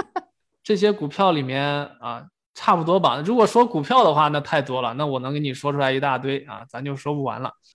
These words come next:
呃，如果说高风险高回报的股票啊，我尽量，我劝大家尽量控制仓位啊。这边说的高风险高股-，高回报呢，也不是那种毛票啊，就是因为我知道很多人最近炒毛票也亏了不少钱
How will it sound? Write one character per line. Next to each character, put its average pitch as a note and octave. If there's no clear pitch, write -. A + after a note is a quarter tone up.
呃， D3+
如 F#3+
果 G#3
说 G3+
高 A#3
风 B3+
险 C#3
高 G#3
回 F#3
报 A3
的 E3
股 C#3
票 C3
啊， B2+
我 B2+
尽 D3+
量， D3
我 C3+
劝 E3
大 D3+
家 D3+
尽 D#3
量 C#3+
控 D#3
制 C#3
仓 E3
位 F3+
啊。 B2
这 F3+
边 F#3+
说 G3
的 E3
高 F3
风 F#3+
险 C3
高 D3+
股-， D#3
高 E3+
回 C#3
报 D#3+
呢， A2
也 A#2+
不 -
是 C#3
那 D3
种 B2
毛 G#2+
票 D#3
啊， A2+
就 B2+
是 A2+
因 C3
为 C3
我 A2
知 C3
道 B2+
很 B2
多 B2+
人 C3+
最 C3+
近 C3+
炒 -
毛 F#2+
票 C#3
也 A2
亏 -
了 C3
不 C#3+
少 A#2
钱 -